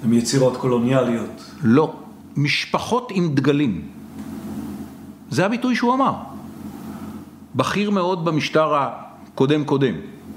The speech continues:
Speaker 2: זו הסתכלות מצרית מאוד גאוותנית. מצרים היא אמיתית, היא מדינה, היא תרבות,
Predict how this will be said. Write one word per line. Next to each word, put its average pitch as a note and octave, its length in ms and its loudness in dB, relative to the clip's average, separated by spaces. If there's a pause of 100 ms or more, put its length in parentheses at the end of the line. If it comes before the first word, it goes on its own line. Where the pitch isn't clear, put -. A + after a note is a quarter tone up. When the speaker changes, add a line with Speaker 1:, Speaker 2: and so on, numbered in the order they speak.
(1200)
Speaker 2:
זו B2+ 120 -2
הסתכלות A#3 540 0
מצרית A#3 520 0
מאוד F3 580 2
גאוותנית. D3 840 0 (1000)
מצרים F#3 800 2
היא D3+ 140 6
אמיתית, B2+ 680 2 (320)
היא B2 100 2
מדינה, A#2+ 640 2 (540)
היא A#2 180 -2
תרבות, C#3+ 680 0